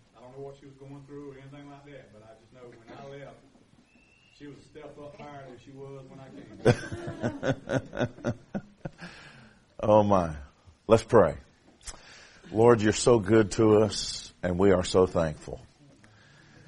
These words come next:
Speaker 2: We just bless your name today. We give you glory for who you are. Our Heavenly Father, you love us more than we can even imagine. You care about every need that we have,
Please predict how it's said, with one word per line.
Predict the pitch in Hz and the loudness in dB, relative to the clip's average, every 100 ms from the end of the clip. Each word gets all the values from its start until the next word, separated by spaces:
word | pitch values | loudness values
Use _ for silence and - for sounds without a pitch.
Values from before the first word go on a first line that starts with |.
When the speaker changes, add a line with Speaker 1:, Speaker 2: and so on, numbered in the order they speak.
| _ | _
Speaker 2:
We | - 101 | -2 2
just | 95 - | 2 2
bless | 92 110 107 - | 8 8 8 6
your | 113 | 2
name | 101 90 85 85 | 2 0 -2 -6
today. | - 78 78 - - - - - | -8 -4 -6 -6 -12 -18 -20 -16
We | 80 90 | -6 -4
give | 82 98 87 | 0 0 2
you | 95 | -2
glory | 95 92 92 92 | 2 2 2 0
for | 92 90 | -2 -2
who | 85 98 | 0 0
you | 95 104 101 | 0 0 4
are. | 104 98 87 - - - _ _ _ - - - - - - - | 4 4 -2 -10 -18 -20 _ _ _ -20 -20 -20 -20 -20 -20 -2
Our | 92 | 2
Heavenly | 95 110 104 98 98 | 8 8 8 2 0
Father, | 107 104 104 104 113 123 - _ - - - - | 4 6 4 2 -6 -12 -20 _ -20 -20 -20 -16
you | 82 92 | -6 -2
love | 92 104 104 110 | 4 8 8 6
us | 113 - - - - | 0 -4 -14 -16 -4
more | 95 98 | 2 2
than | 90 | 0
we | 92 | -4
can | 92 95 | -4 -2
even | 95 95 95 | -2 -2 -4
imagine. | 92 90 85 - - - - _ _ - _ | -4 -4 -6 -10 -16 -18 -20 _ _ -20 _
You | - | -12
care | - 113 101 | 0 6 6
about | 98 95 95 | 8 8 8
every | 98 92 92 | 4 2 -2
need | 95 104 98 | 2 0 2
that | 98 | -2
we | 92 104 | 0 -2
have, | 87 87 82 - | 0 -2 -4 -10